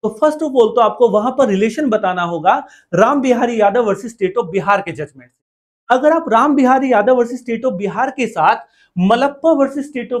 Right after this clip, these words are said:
कर्नाटका का जजमेंट भी ऐड कर दें, तो ये ऐसे होगा जैसे सोने पे सुहागा। ठीक है, तो स्टूडेंट, सिर्फ करंट के जजमेंट को पढ़िए मत ना, कि हमने सिर्फ करंट के जजमेंट को पढ़ लिया है। ये तब तक आपके काम नहीं आएगा, जब तक आप इन करंट्स जजमेंट को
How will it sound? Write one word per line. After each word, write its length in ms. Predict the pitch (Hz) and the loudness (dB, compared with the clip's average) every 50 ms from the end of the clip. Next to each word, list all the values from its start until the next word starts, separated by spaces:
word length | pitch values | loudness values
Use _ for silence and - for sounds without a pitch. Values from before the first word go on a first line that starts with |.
| 247 - | -6 -6
कर्नाटका 520 | 220 202 202 196 202 202 262 254 277 254 | -8 -4 -4 -4 -4 -4 -4 -4 -4 -2
का 120 | 226 240 | -2 -2
जजमेंट 480 | 220 151 185 170 147 190 247 269 262 208 | -4 -4 -6 -8 -6 -6 -8 -8 -8 -6
भी 100 | 208 202 | -4 -4
ऐड 220 | 190 175 170 170 | -4 -4 -2 -4
कर 140 | 170 160 147 | -6 -6 -4
दें, 180 | 139 202 262 294 | -6 -6 -8 -8
तो 360 | - - _ _ _ 254 247 | -12 -18 _ _ _ -4 -2
ये 120 | 240 247 | -2 -2
ऐसे 320 | 254 247 185 190 190 285 262 | -2 0 0 0 0 2 0
होगा 280 | 233 220 226 214 254 | 2 2 2 2 2
जैसे 280 | 240 190 196 196 - 254 | 0 0 -2 -2 -4 -8
सोने 280 | 240 - 185 180 180 180 | -6 -6 -6 -6 -6 -4
पे 160 | 185 202 190 | -2 -4 -4
सुहागा। 560 | 196 185 151 135 156 139 135 - - _ _ _ _ _ _ _ _ _ _ _ _ _ _ _ | -4 -6 -8 -6 -6 -6 -6 -10 -20 _ _ _ _ _ _ _ _ _ _ _ _ _ _ _
ठीक 140 | 202 196 277 | -10 -6 -6
है, 140 | 330 320 320 - _ _ _ _ | -6 -8 -8 -14 _ _ _ _
तो 100 | 240 233 | 0 0
स्टूडेंट, 340 | 240 285 247 277 294 285 | 2 -4 -2 -2 -2 -2
सिर्फ 260 | 285 - 294 302 302 - - - | -2 -2 -4 -4 -4 -6 -2 0
करंट 300 | 233 226 247 269 262 277 | 2 2 2 2 0 -2
के 100 | 311 294 | -2 -2
जजमेंट 440 | 214 240 233 - 233 247 247 247 - | 0 0 -2 0 -2 -4 -4 -4 -4
को 80 | 302 | -6
पढ़िए 360 | 285 - 214 196 190 233 262 262 | -4 -2 -2 0 0 2 2 2
मत 200 | 254 262 254 - | 0 0 -2 -6
ना, 200 | 151 120 - _ _ _ _ _ _ _ | -14 -14 -16 _ _ _ _ _ _ _
कि 80 | 247 233 | -4 -2
हमने 240 | 226 220 220 233 | -2 0 0 0
सिर्फ 200 | 220 233 247 247 | 0 -2 -6 -6
करंट 300 | - 214 202 202 214 208 | -2 0 2 2 0 0
के 80 | 214 220 | -4 -2
जजमेंट 340 | 170 190 180 170 202 196 196 | -2 -2 -2 -2 -6 -6 -4
को 80 | 196 | -6
पढ़ 200 | - - 170 160 | -4 -4 -4 -6
लिया 160 | 160 151 151 139 | -4 -6 -6 -6
है। 120 | 139 - _ _ _ _ _ _ - | -8 -8 _ _ _ _ _ _ -2
ये 100 | 226 277 | -2 -2
तब 360 | 285 285 - 226 220 220 220 - | -2 0 0 0 0 0 -2 -4
तक 120 | - - - | -2 0 2
आपके 300 | 233 220 214 - 247 247 | 0 0 0 -4 -10 -10
काम 280 | 240 233 220 214 208 196 | -4 -2 -2 -2 -2 -2
नहीं 280 | 196 190 220 262 247 | -2 -2 0 0 0
आएगा, 460 | 214 180 170 156 151 190 247 294 - _ _ _ _ - | 0 0 0 0 -2 -4 -4 -4 -6 _ _ _ _ -20
जब 320 | 135 - 208 202 - - _ | -8 -8 -8 -8 -8 -4 _
तक 140 | - 175 175 _ _ _ | -4 -4 -4 _ _ _
आप 500 | 202 190 185 208 233 269 269 269 - _ _ - | 0 0 0 0 0 -2 -4 -6 -10 _ _ -4
इन 180 | 240 262 262 | -2 -2 -2
करंट्स 480 | 254 - 208 208 220 277 294 294 285 185 | -2 -2 -6 -4 -2 -2 -4 -4 -6 -4
जजमेंट 480 | 160 190 180 185 180 170 170 165 165 | -4 -4 -4 -4 -6 -8 -8 -8 -8
को 420 | _ _ 196 226 269 311 311 311 | _ _ -2 -2 -2 -2 -4 -8